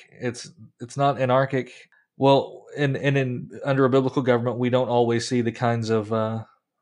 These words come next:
riotous things that we do here. Now, it does happen in the Old Testament, of course, but, but, but it's because the people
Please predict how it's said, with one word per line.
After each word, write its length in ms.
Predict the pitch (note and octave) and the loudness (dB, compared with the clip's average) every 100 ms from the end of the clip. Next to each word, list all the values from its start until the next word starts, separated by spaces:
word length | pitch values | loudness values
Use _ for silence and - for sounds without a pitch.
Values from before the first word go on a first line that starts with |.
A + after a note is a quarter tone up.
| _ - | _ -6
riotous 600 | A#2+ A#2 B2 A#2+ A#2+ - | 2 4 4 2 -4 -4
things 260 | A#2 A2+ | -4 -4
that 100 | A#2+ | -6
we 120 | A#2 G#2+ | -6 -6
do 280 | A2+ G#2+ | -4 -4
here. 340 | G#2 A#2 - - _ _ _ _ _ _ - - - | -6 -10 -14 -18 _ _ _ _ _ _ -20 -16 0
Now, 240 | D3 C#3 | 4 6
it 120 | B2+ C#3 | 6 6
does 180 | D3+ | 6
happen 340 | B2+ D3 E3 B2 | 6 6 6 2
in 80 | A#2 | 2
the 80 | |
Old 180 | A#2 A2 | 0 0
Testament, 440 | - G#3 A3 A#2+ G#2+ | 0 0 0 -6 -8
of 80 | - | -6
course, 460 | A#2+ A#2+ A2+ - _ _ _ C3+ | -4 -4 -6 -14 _ _ _ -6
but, 260 | C3+ C#3 - | -4 -4 -8
but, 160 | C3 B2+ C3 | -8 -6 -2
but 140 | C3 | -2
it's 120 | A#2 | -2
because 300 | C3 D3 B2 | -6 -2 -2
the 80 | A#2+ | -2
people 600 | - F#3 G3 - A2+ - | -4 -4 -4 -4 -8 -10